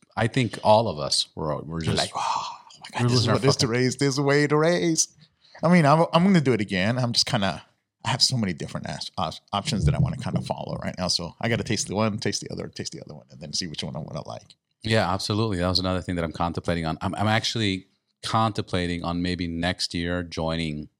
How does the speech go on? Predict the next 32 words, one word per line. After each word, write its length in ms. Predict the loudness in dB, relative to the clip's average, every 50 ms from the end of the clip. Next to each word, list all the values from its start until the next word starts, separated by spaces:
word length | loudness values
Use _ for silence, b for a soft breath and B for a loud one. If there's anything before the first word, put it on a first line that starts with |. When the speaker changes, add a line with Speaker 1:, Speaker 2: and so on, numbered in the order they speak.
| _ _ -8
Speaker 1:
uh, 320 | -6 -4 -4 -4 -6 -6 -8
the, 120 | -10 -8 -8
the 120 | -6 -4
race, 460 | -4 -4 -4 -4 -4 -4 -4 -4 -6 -8 -14 -18 -10
you 60 | -6
know, 60 | -6
Speaker 2:
Good 80 | -4 -4
Speaker 1:
the 40 | -2
Speaker 2:
idea. 120 | -2 -2
Speaker 1:
racing 240 | -2 -2 -4 -4 -6
league. 180 | -8 -8 -8 b b b b b b b -12
Speaker 2:
Wow. 220 | -12 -12 -12 -6 -4
Speaker 1:
I, 100 | -2 0
I 140 | 2 2 2
almost 320 | 2 2 0 0 -2 0 0
wanted 220 | 0 0 0 0
to 60 | 0
do 100 | 0 -2
it 80 | -2 0
this 240 | -2 -2 -2 -2 0
year, 140 | -2 -2
but 160 | -2 -2 -4 -4
it's 120 | -4 -4
just 240 | -4 -4 -4 -4 -6
with 120 | -6 -4
the 80 | -4 -2
move 440 | 0 2 2 4 4 2 2 0 -2
and 100 | -4 -6
the 60 | -6
changes. 680 | -4 -2 -2 0 0 0 -2 -2 -2 -2 -2 -2 -4 -4 -2
I, 140 | -2 -2 -2
I 140 | -2 -2